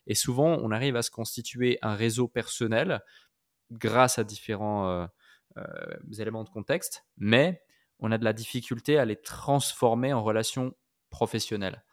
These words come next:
Dans ton cas, est-ce que t'aurais quelques conseils à partager à celles et ceux qui nous écoutent ? Parce que j'imagine, compte tenu du fait aussi que ça fait moins d'un an, encore une fois, que tu as développé cette agence, que t'as déjà des bons clients. Ces clients, t'as envie de capitaliser dessus aussi, j'imagine,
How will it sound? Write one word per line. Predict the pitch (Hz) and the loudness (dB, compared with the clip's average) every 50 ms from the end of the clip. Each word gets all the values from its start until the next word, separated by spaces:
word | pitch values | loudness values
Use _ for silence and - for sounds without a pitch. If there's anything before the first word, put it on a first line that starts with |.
| _ _ _ _ _ _ - | _ _ _ _ _ _ -6
Dans | 110 107 | -4 -2
ton | - 113 104 | -2 -2 0
cas, | - 139 143 | 2 2 2
est-ce | 139 - - | 2 0 -2
que | - | -4
t'aurais | - 120 104 110 107 | -2 -2 -2 -2 -2
quelques | - 104 - - | -6 -8 -10 -12
conseils | 95 - - 113 110 - - 143 147 131 | -12 -10 -8 -8 -4 -2 -2 0 0 0
à | 98 | 0
partager | - - 101 - - 117 110 104 117 | -2 -4 -10 -8 -6 -6 -4 -4 -4
à | 113 | -6
celles | - - 104 | -6 -6 -8
et | 101 | -8
ceux | - - 113 | -8 -8 -8
qui | - - | -6 -4
nous | 107 101 98 95 | -4 -4 -4 -4
écoutent ? | 101 - - 160 151 | -4 0 0 -2 0
Parce | - 110 - | -2 -6 -6
que | - 113 | -4 -4
j'imagine, | 101 117 113 113 113 113 131 127 113 | -2 0 0 0 0 0 -2 -4 -4
compte | - 107 104 - | -6 -8 -8 -4
tenu | 113 110 107 | -4 -4 -4
du | 101 104 | -4 -6
fait | - - | -4 -4
aussi | 113 107 - - 117 - | -4 -2 -4 -6 -8 -8
que | - - | -8 -8
ça | - 101 | -8 -6
fait | - - 104 | -4 -2 -2
moins | 104 110 117 120 | 0 0 0 0
d'un | 117 117 120 123 | 0 0 0 0
an, | 123 117 | -2 -2
encore | 107 - 104 101 | -4 -4 -4 -4
une | 104 104 | -4 -6
fois, | - - 117 107 | -6 -4 -6 -6
que | - | -6
tu | - - 104 | -4 -4 -4
as | 98 | -4
développé | 95 104 98 104 101 - - 101 | -4 -6 -6 -6 -6 -6 -6 -8
cette | - - | -4 -2
agence, | 101 98 104 123 143 160 151 - _ - - - - _ _ | -2 0 2 2 0 0 0 -4 _ -20 -20 -20 -20 _ _
que | - | -6
t'as | - 113 107 | -2 0 0
déjà | 107 113 110 110 127 123 120 113 - _ _ _ _ _ - | 2 0 0 2 4 4 4 2 0 _ _ _ _ _ -20
des | 107 - - 110 | -10 -4 -4 -2
bons | 113 110 104 | -2 -2 -4
clients. | - - 113 113 123 139 151 | -4 -4 0 2 2 4 2
Ces | - - - 131 | 2 0 -2 -2
clients, | - - - - 139 139 139 135 131 | -4 -4 -8 -4 0 2 2 2 2
t'as | - - 107 | 2 0 -2
envie | 107 104 110 107 | 0 -2 -4 -6
de | _ | _
capitaliser | - 127 120 - - - - 123 123 123 120 123 120 | -2 -2 -2 -2 -2 -2 0 0 0 0 0 -2 -2
dessus | 120 - - - 127 | 0 -2 -4 -2 -2
aussi, | 120 117 - - - 131 123 | -2 0 0 -2 -2 -2 -2
j'imagine, | 113 107 113 117 120 120 117 117 127 127 123 113 101 | -2 -2 0 0 2 2 0 0 0 0 0 -2 -4